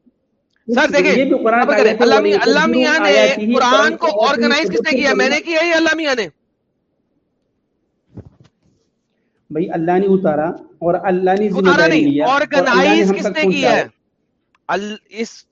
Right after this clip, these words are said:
Speaker 1: قرآن کو اس
Speaker 2: کیا
Speaker 1: طریقے
Speaker 2: مطلب؟
Speaker 1: سے آرگنائز کس نے کیا ہے؟ اللہ نے یا انسانوں نے؟
Speaker 2: بھائی، بھائی، جبریل علیہ السلام نے لے کر آیا اللہ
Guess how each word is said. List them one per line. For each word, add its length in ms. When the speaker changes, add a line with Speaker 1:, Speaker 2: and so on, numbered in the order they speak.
Speaker 1:
قرآن 440
کو 220
اس 140
Speaker 2:
کیا 120
Speaker 1:
طریقے 160
Speaker 2:
مطلب؟ 140
Speaker 1:
سے 140
آرگنائز 420
کس 140
نے 100
کیا 220
ہے؟ 40
اللہ 280
نے 160
یا 80
انسانوں 360
نے؟ 100
Speaker 2:
بھائی، 200
بھائی، 380
جبریل 280
علیہ 140
السلام 240
نے 80
لے 120
کر 140
آیا 240
اللہ 200